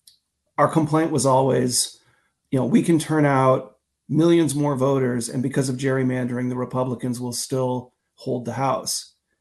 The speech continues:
So we on the left would kind of hammer away at the voter turnout question and, you know,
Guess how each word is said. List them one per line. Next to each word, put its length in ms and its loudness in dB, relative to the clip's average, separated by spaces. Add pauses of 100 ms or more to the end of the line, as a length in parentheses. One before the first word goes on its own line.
(140)
So 500 -2 (100)
we 160 2
on 160 0
the 80 -2
left 320 -2
would 140 -8
kind 120 -4
of 80 -6
hammer 540 -2
away 400 0
at 120 -8
the 60 -10
voter 300 -4
turnout 560 -8
question 640 -6
and, 160 -6 (480)
you 80 -4
know, 260 -4